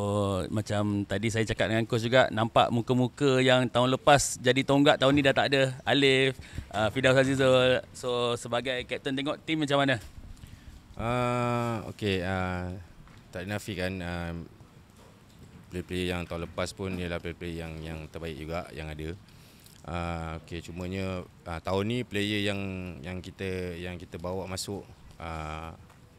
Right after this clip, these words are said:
Speaker 2: mungkin lagi, lagi bagus. Ah, cumanya, ah, pada player-player yang, yang datang, so diorang kena cepat sesuaikan, ah, diri lah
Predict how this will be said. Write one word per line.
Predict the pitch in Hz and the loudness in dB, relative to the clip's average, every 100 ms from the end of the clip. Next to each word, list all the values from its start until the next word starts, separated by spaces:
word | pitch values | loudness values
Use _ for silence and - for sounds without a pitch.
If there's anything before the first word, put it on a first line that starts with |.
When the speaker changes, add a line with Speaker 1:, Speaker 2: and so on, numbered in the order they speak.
| - | -18
Speaker 2:
mungkin | 92 113 95 | -8 -6 -4
lagi, | 90 92 90 87 - 55 | -4 -4 -6 -8 -10 -12
lagi | 82 78 80 76 76 | -12 -10 -10 -10 -8
bagus. | 80 82 95 - - 76 | -8 -6 -6 -8 -10 -12
Ah, | 78 76 78 - - - - - | -10 -8 -10 -14 -20 -20 -20 -20
cumanya, | - 82 87 95 92 - - | -14 -10 -8 -6 -8 -12 -14
ah, | 82 80 80 - | -10 -10 -10 -8
pada | 85 87 | -8 -6
player-player | 95 87 95 104 104 | -6 -6 -2 0 0
yang, | 104 98 92 85 62 | -2 -6 -8 -10 -12
yang | 87 95 | -8 -8
datang, | 98 110 117 135 143 - - | -6 -4 -4 -6 -12 -16 -20
so | - - | -16 -12
diorang | 82 95 | -8 -6
kena | 95 98 | -6 -6
cepat | - 104 85 | -6 -8 -6
sesuaikan, | 95 90 92 87 87 85 78 - | -6 -4 -6 -6 -8 -10 -14 -12
ah, | 87 | -8
diri | 82 90 95 | -6 -4 -2
lah | 90 | -4